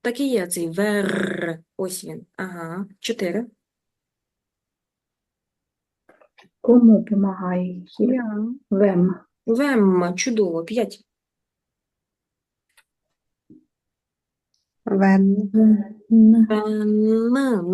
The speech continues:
Speaker 1: не, не, не. Де він той? Ось він. Не. Є так. Шість. Мгм.
Speaker 2: Що?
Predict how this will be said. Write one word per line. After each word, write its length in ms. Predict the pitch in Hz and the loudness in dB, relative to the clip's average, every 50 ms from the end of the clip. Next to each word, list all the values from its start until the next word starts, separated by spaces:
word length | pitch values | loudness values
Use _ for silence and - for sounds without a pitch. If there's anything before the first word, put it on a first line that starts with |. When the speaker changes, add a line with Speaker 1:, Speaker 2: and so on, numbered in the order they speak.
| 196 196 | 0 0
Speaker 1:
не, 120 | 196 190 | 0 0
не, 300 | 185 196 226 220 180 165 196 | 0 0 0 -2 -2 -6 -8
не. 260 | 196 190 202 185 160 | -6 -6 -6 -6 -8
Де 260 | 165 170 185 180 170 170 | -8 -8 -8 -8 -8 -8
він 180 | 151 156 160 156 | -10 -12 -12 -12
той? 160 | - 160 - - | -14 -12 -8 -6
Ось 300 | 202 196 190 185 - 214 | -6 -6 -6 -8 -10 -10
він. 120 | - 165 | -10 -8
Не. 280 | 175 180 185 180 180 - - | -8 -8 -8 -10 -12 -14 -14
Є 300 | 190 180 202 190 190 - | -6 -4 -4 -4 -6 -8
так. 160 | - 160 - _ - | -16 -18 -18 _ -14
Шість. 640 | - - - - 214 196 - - - - - _ - | -10 -8 -6 -6 -6 -6 -6 -10 -12 -16 -18 _ -12
Мгм. 800 | - 190 202 226 254 240 214 196 190 185 185 185 196 220 247 254 _ _ _ _ _ _ _ _ _ _ _ _ _ _ _ _ _ _ _ _ _ | -8 -6 -6 -6 -6 -6 -6 -6 -6 -6 -8 -8 -8 -8 -10 -12 _ _ _ _ _ _ _ _ _ _ _ _ _ _ _ _ _ _ _ _ _
Speaker 2:
Що? 540 | _ - - - - 233 208 190 - - - | _ -16 -8 0 2 2 2 2 0 -6 -10